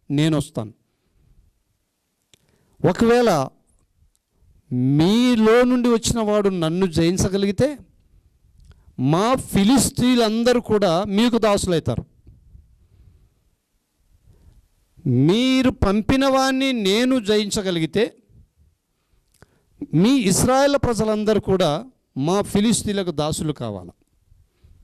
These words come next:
ఈ ఛాలెంజ్కి మీరు ఒప్పుకుంటారా అని వాడు ఛాలెంజ్ వేశాడు. ఛాలెంజ్ చేస్తున్నాడు. ఇస్రాయేల్ ప్రజల యొక్క దేవుణ్ణి తృణీకరించినాడు. వాడు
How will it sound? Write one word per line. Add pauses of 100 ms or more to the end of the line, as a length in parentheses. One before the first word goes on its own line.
(840)
ఈ
ఛాలెంజ్కి
మీరు
ఒప్పుకుంటారా (1400)
అని (380)
వాడు
ఛాలెంజ్ (540)
వేశాడు. (1200)
ఛాలెంజ్
చేస్తున్నాడు. (1900)
ఇస్రాయేల్
ప్రజల
యొక్క
దేవుణ్ణి
తృణీకరించినాడు.
వాడు